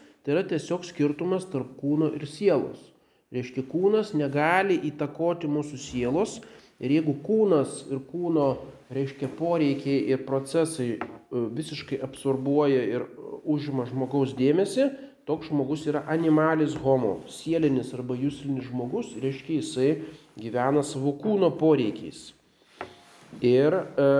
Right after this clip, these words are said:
tada jisai dvasią laiko kvailyste ir nepajėgia suprasti,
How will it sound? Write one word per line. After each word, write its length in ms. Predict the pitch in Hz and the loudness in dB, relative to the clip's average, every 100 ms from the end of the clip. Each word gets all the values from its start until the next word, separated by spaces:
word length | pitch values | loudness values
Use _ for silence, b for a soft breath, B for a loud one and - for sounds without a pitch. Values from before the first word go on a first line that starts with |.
| 135 - | 4 0
tada 380 | 139 147 208 214 | -2 0 0 0
jisai 380 | 139 - 175 165 | -6 -4 -6 -6
dvasią 600 | 127 123 139 160 - 165 | -6 -4 -4 -4 -2 2
laiko 240 | 147 156 156 | 2 2 -2
kvailyste 680 | 127 139 135 139 139 202 180 | 2 2 4 0 2 4 4
ir 240 | 113 113 | 2 -6
nepajėgia 460 | 117 - 143 143 135 | -6 -4 -2 -2 -4
suprasti, 640 | 120 - 143 170 - 185 | -6 -6 -4 -4 0 0